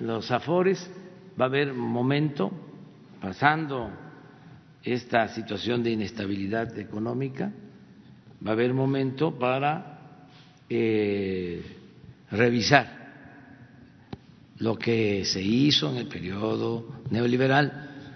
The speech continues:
de, eh, privatizar los ahorros, las pensiones de los trabajadores.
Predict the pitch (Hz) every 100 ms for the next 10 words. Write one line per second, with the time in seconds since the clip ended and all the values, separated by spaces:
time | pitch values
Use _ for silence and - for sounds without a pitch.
0 | - - - - - - - - - -
1 | - - 95 107 117 135 - - - -
2 | - - - - - - - - 101 101
3 | 98 95 90 82 80 - - - - -
4 | - - - - 110 110 104 104 90 127
5 | 101 - - - - 98 98 107 127 98
6 | - - - - - - - - - -
7 | - - - - 50 - - - - 98
8 | 101 - - 107 95 131 113 87 - -
9 | - - - - - - - - - -
10 | 104 98 107 104 87 101 98 - -